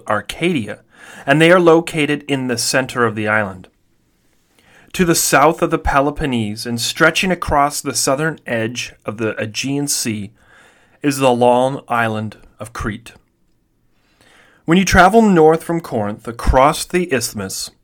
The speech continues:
you enter a large strip of land that runs across the top of the Peloponnese. This land is divided into smaller kingdoms. On the bottom right of this strip of land is Attica. Attica is a fertile plain where the city of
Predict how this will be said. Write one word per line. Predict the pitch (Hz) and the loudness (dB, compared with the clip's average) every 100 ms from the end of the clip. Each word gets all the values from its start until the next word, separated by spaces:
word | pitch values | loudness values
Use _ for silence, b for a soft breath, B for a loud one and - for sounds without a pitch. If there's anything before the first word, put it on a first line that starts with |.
| _ _ _ _ _ - | _ _ _ _ _ -6
you | 165 | 2
enter | 180 180 202 | 2 4 2
a | |
large | 160 151 175 175 - - | 4 4 4 0 -10 -14
strip | - - - 165 | -10 -6 -2 -2
of | 170 | -2
land | 156 117 113 113 117 b b | -2 0 -2 -4 -8 b b
that | 143 135 | -2 2
runs | 139 165 | 2 2
across | 170 - 135 123 - | -2 0 2 2 -2
the | 147 | -4
top | - 113 - | -2 -2 -2
of | |
the | 117 | -4
Peloponnese. | - 110 117 123 117 104 - _ _ _ _ _ _ _ _ 143 | 0 0 -2 -4 -4 -6 -16 _ _ _ _ _ _ _ _ -4
This | 151 | -2
land | 135 135 143 117 131 - _ b b b b | 2 4 4 2 -2 -8 _ b b b b
is | 123 | -8
divided | 135 135 123 123 123 | -2 4 4 4 0
into | 120 - | -4 -6
smaller | - 127 117 113 | -2 0 0 -2
kingdoms. | 160 160 107 92 - - _ _ _ _ _ _ _ _ _ _ _ _ _ _ _ _ - | -2 -4 -4 -10 -14 -16 _ _ _ _ _ _ _ _ _ _ _ _ _ _ _ _ 0
On | 151 | 2
the | |
bottom | 143 139 151 165 | 6 8 8 6
right | 147 | 4
of | 156 | 2
this | 156 - | -2 -2
strip | - 151 | 0 0
of | 143 | -2
land | 123 117 117 | 0 2 2
is | 120 120 - | -2 -8 -4
Attica. | 151 151 - - - _ b b b b b b b - | 0 0 -2 -12 -14 _ b b b b b b b 2
Attica | 113 113 - 131 131 | 2 2 2 4 4
is | 135 | 0
a | |
fertile | 131 147 143 147 139 | 0 0 4 6 6
plain | - 143 139 160 | 4 0 2 -2
where | 147 | -4
the | 139 | -4
city | - 135 | -4 -2
of | 143 | -2